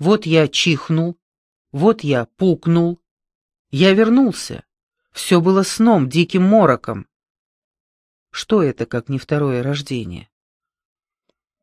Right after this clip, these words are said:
Безусловно, удивительное событие полностью изменило бы всю жизнь виноторговца. Наверняка он закрыл бы к чёрту свою виноторговлю, ушёл бы в монастырь,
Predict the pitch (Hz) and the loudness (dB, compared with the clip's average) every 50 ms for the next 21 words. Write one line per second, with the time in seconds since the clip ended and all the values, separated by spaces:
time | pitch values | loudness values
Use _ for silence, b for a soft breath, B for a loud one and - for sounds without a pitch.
0 | _ _ _ _ _ _ _ _ _ _ _ _ _ _ _ - 147 214 208 226 | _ _ _ _ _ _ _ _ _ _ _ _ _ _ _ 0 0 2 2 2
1 | 233 220 - 240 277 294 262 254 254 240 220 196 214 214 254 240 - 226 202 208 | 0 -2 0 0 0 2 2 2 2 2 2 0 0 0 -2 -2 -2 -2 0 0
2 | 208 202 180 - - 185 170 190 220 214 220 - 196 180 - - 220 220 202 170 | 0 -2 -2 -2 -2 -2 0 0 -2 -4 -2 -4 -4 -4 -2 0 0 0 2 0
3 | 143 127 - - - 135 135 131 143 147 147 165 185 180 170 160 147 156 139 - | -2 -2 -6 -8 -6 -6 -6 -4 -4 -4 -2 0 0 0 -2 -2 -4 -6 -6 -8
4 | - - - 214 233 226 185 160 165 190 190 170 165 160 160 165 160 160 156 - | -12 -6 -4 -4 -2 -2 -2 -2 -2 -2 -2 -2 -2 -2 0 0 0 -2 0 0
5 | 156 160 156 156 170 165 127 - - - - 95 95 - _ _ _ _ _ _ | 0 0 0 -2 -2 -2 -2 -4 -10 -16 -16 -16 -18 -20 _ _ _ _ _ _
6 | _ _ _ _ _ _ _ _ _ _ _ 151 170 190 202 185 196 202 196 - | _ _ _ _ _ _ _ _ _ _ _ 0 2 2 4 2 2 0 0 2
7 | - 208 214 208 190 165 160 175 165 - 175 180 196 196 185 165 175 - - - | 2 2 4 2 0 2 0 0 0 0 0 0 0 0 0 0 -2 -4 -4 -8
8 | - - 214 214 185 151 - 139 127 - - - 151 156 156 165 156 147 143 156 | -2 2 2 2 2 2 -2 -6 -8 -8 -8 -2 0 2 2 2 0 0 -2 -2
9 | 151 151 151 - 156 151 156 156 151 151 139 120 117 110 98 - - _ _ _ | -2 -2 -2 0 0 0 0 0 0 -2 -2 -2 -4 -8 -10 -12 -14 _ _ _
10 | _ _ _ _ _ _ _ _ 151 - - - 180 170 160 160 160 156 160 165 | _ _ _ _ _ _ _ _ -10 -8 -4 -2 -2 -2 0 0 0 0 0 0
11 | 165 165 156 151 - - - 196 180 147 - _ | 2 0 0 -2 -4 -6 -4 -2 -2 -2 -4 _